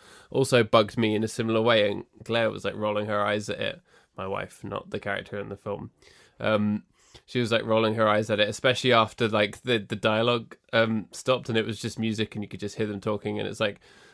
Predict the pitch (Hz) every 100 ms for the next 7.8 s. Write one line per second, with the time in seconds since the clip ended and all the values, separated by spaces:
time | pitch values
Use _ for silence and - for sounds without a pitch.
0 | _ _ 120 131 110 98 113 113 117 123
1 | 110 117 101 110 104 - 135 135 123 127
2 | 107 107 107 98 - 110 101 104 107 110
3 | 104 104 - 110 104 104 - 113 113 113
4 | - 120 117 110 107 - 120 113 107 104
5 | - 127 127 127 117 107 104 95 104 107
6 | 107 107 104 101 - 104 101 110 107 -
7 | 104 110 104 - 120 - 98